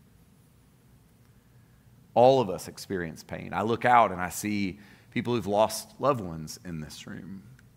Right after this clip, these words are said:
marriages that have ended, heartache around kids, job, health. We all experience pain. Pain is a part of life. It's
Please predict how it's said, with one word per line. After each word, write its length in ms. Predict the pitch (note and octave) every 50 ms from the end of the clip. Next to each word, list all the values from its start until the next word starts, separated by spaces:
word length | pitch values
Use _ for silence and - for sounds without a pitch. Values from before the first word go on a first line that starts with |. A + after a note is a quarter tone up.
| _ _ _ - - - - _ _ _ - - _ - - _ _ _ _ -
marriages 460 | A#2 B2 C3 C#3+ C#3 G#2+ G#2+ F2 -
that 120 | A2 G#2
have 120 | F#2+ F2+ D#2
ended, 560 | F2+ F2 F2 F2 D#2+ D#2+ D2+ C#2+ C2+ D2 C#2+ - - - _ _ _ _ _ _ _ _ _ _ _ _ _ _ _ _ _ _ _ _ _ _ _ _ _ _ _ _ _ _ _ _
heartache 540 | - - - C3+ C3+ C3+ B2 G#2 F#2+ F2+ -
around 400 | G2 F#2+ F#2+ F#2 F2+ F2+ E2 -
kids, 600 | - - D3 D#3+ A#2+ F2+ D#2 D#2 D#2+ - - -
job, 600 | - - A#2 A#2+ B2 A#2+ G2+ F#2 F2 D#2+ D#2 - - - - - - -
health. 540 | - - C#3+ B2+ G#2+ F#2 F2 - - - - - - - - - - - - - - _ _ _ - - - - - - - _ - - - - - -
We 120 | C3 B2+
all 260 | A#2+ B2+ C#3+ D#3 D3
experience 720 | C3+ - - - - - C3 C#3 C#3+ C3+ A2 F#2+ F#2+ - - - -
pain. 440 | - B2+ C3+ C#3+ C#3+ A#2 G2 F2 -
Pain 320 | - - D3 D3+ D#3 D3+
is 140 | C#3+ A2+ -
a 60 | -
part 340 | - - - - C#3 C#3+ C3+
of 100 | G#2 -
life. 360 | G#2 B2 C3+ C3+ G#2+ - -
It's 220 | A2 G#2+ G#2 -